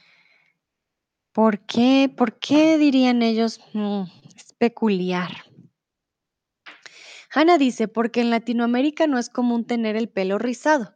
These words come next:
Toda la gente tiene el pelo liso y moreno". Uh, Hannah, ten cuidado. <laughs> Ten cuidado porque, em, porque no. <laughs> Vale, en Latinoamérica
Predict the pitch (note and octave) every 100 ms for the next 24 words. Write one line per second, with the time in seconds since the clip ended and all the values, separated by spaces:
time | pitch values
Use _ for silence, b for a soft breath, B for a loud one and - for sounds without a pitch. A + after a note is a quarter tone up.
0 | - G#3+ A3+ B3 - A3 G#3 E4+ C4+ A3
1 | G#3+ G#3+ G3+ G3+ G#3 - D4+ A#3+ F#3+ F3
2 | - _ B B B B B B B _
3 | C#4 E4 F4 D#4 B3 - G#3+ G#3 - A#3
4 | A#3 F#4+ D#4+ A3+ F#3 - - - D4+ -
5 | D4 C4+ - E4 F#4+ F4+ E4+ D#4 D4 D#4
6 | D4+ - B3+ A#3+ D4 C#4 C#4+ D4 D#4 C4+
7 | C4+ - C4 C4+ G4 A4 _ _ A3 A3
8 | A3+ A3 A3+ A3+ A3 A3 - _ _ _
9 | _ _ _ _ _ - C#4 - B3 B3
10 | B3+ - - - - - - C#4+ - -
11 | - C#4+ C4+ B3 A#3 A3+ A3+ A#3+ A#3 A3
12 | - - B3+ B3+ B3 C4 B3+ B3+ C4 D4
13 | D4+ - E4